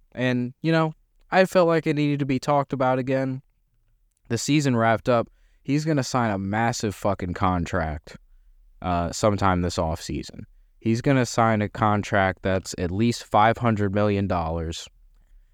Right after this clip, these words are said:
And he's actually, his, his arm is actually injured. He's not even gonna be able to pitch at all next year, which, I mean, people were, people were debating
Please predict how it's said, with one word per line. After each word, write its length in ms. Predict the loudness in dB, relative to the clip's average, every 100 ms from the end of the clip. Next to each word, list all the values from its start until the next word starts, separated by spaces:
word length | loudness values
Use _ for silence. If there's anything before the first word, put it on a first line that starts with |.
| _
And 680 | -2 0 0 0 -2 -6 -8 -8
he's 220 | -4 2
actually, 420 | 2 2 0 0
his, 460 | 2 0 0 -10 -12 _ _ _
his 220 | -2 -2 2
arm 300 | 2 4 2
is 120 | 2
actually 360 | 0 0 -6
injured. 480 | -2 0 0 0 -2
He's 180 | -2 0
not 160 | 2 2
even 180 | 2
gonna 160 | 0 0
be 80 | 0
able 120 | 0
to 100 | -2
pitch 340 | -4 -2 0
at 80 | -2
all 280 | 2 2 2
next 360 | 0 -4 -6 -8
year, 320 | -6 -6 -8 _ _ -20 -14
which, 440 | -2 0 0 -6 -12 _ _ _
I 120 | 0
mean, 240 | 2 2 -2
people 320 | 0 2 4
were, 300 | 2 2 -2
people 300 | 0 0 4
were 160 | 4 4
debating 760 | 2 2 2 2 0 -2 -6